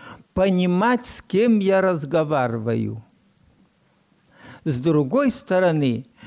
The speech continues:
быть терпеливым, понимать, с кем я разговариваю, для того, чтобы не шаблонно то, что сказал одним родителям, то, что сказал другим родителям. Понимаете?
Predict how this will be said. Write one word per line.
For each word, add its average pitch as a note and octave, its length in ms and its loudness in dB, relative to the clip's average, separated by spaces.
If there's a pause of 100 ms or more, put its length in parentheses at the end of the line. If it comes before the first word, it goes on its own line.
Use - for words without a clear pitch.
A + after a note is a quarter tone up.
(160)
быть E3+ 500 -2
терпеливым, G#3+ 1200 0 (560)
понимать, F3 480 0
с - 80 -20
кем F#3 200 0
я F3 120 2
разговариваю, D#3 720 0
для B2+ 200 -2
того, D3 560 -4 (720)
чтобы G3+ 340 -2
не A3 140 4
шаблонно A3 720 2
то, A#3 280 0
что G#3 240 -2
сказал G3 680 0 (1400)
одним G#3 360 0
родителям, G#3 720 0 (320)
то, E3 300 -2 (120)
что D3+ 180 -8
сказал C#3 380 -4
другим A#2+ 400 -4
родителям. A2+ 720 -8 (800)
Понимаете? B2 760 -6